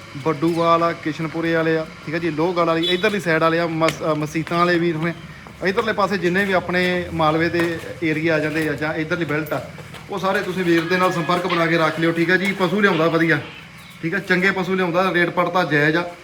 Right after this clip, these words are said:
ਬਾਕੀ ਜਿੱਥੇ ਕੁ ਭਾਅ ਦੋਸਤੋ ਤੁਹਾਨੂੰ ਸੂਤ ਲੱਗਾ, ਉੱਥੋਂ ਤੱਕ ਤੁਸੀਂ ਵੀ ਰੇਟ ਲਗਾ ਸਕਦੇ ਜੇ। ਪਸ਼ੂ ਨੂੰ ਵੇਖ ਲਓ, ਚਵਾਈ ਕਰ ਲਓ, ਦੋ ਟਾਈਮ ਕਰ ਲਓ, ਤਿੰਨ ਟਾਈਮ ਕਰ ਲਓ, ਠੀਕ ਆ। ਤੇ ਮੁੱਲ ਕੀ ਰਹੂਗਾ, ਪੜਤਾ ਕੀ ਆ, ਉਹ ਵੀ ਆਪਾਂ ਪੁੱਛ ਲੈਂਦੇ ਆ,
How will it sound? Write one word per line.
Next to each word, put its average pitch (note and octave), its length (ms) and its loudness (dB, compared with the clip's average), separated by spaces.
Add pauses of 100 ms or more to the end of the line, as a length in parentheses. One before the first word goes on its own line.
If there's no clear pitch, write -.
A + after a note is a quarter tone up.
(220)
ਬਾਕੀ D#3 360 0
ਜਿੱਥੇ F3 320 0
ਕੁ F#3+ 80 -4
ਭਾਅ D#3 300 0
ਦੋਸਤੋ D3+ 260 -4
ਤੁਹਾਨੂੰ D#3+ 220 -4
ਸੂਤ D3 240 -8
ਲੱਗਾ, D3+ 220 -2
ਉੱਥੋਂ D#3 160 -4
ਤੱਕ D#3+ 200 -4
ਤੁਸੀਂ D3 260 -8
ਵੀ E3+ 80 -2
ਰੇਟ D#3 160 0
ਲਗਾ C#3+ 360 -4
ਸਕਦੇ C#3+ 320 -6
ਜੇ। C#3+ 100 -6
ਪਸ਼ੂ D3+ 320 -4
ਨੂੰ D#3 100 -2
ਵੇਖ C3+ 200 -4
ਲਓ, D3+ 180 -6 (100)
ਚਵਾਈ C#3+ 260 -4
ਕਰ C3+ 100 -4
ਲਓ, C#3+ 280 -2
ਦੋ C#3 200 -2
ਟਾਈਮ C#3+ 140 -4
ਕਰ C#3+ 140 -6
ਲਓ, C#3+ 100 -8
ਤਿੰਨ C3+ 220 -6
ਟਾਈਮ B2 220 -6
ਕਰ A#2 140 -8
ਲਓ, A#2+ 200 -10
ਠੀਕ D3+ 140 -2
ਆ। D3 60 -6 (1500)
ਤੇ C3+ 420 -4 (280)
ਮੁੱਲ D3+ 340 2 (400)
ਕੀ D3+ 140 -2
ਰਹੂਗਾ, D3+ 240 2
ਪੜਤਾ D#3 340 0
ਕੀ D#3+ 240 -2
ਆ, D3+ 40 -2 (580)
ਉਹ F3 80 2
ਵੀ G3 100 0
ਆਪਾਂ - 180 2
ਪੁੱਛ C#3+ 220 -6
ਲੈਂਦੇ C#3+ 320 -6
ਆ, C#3 40 -10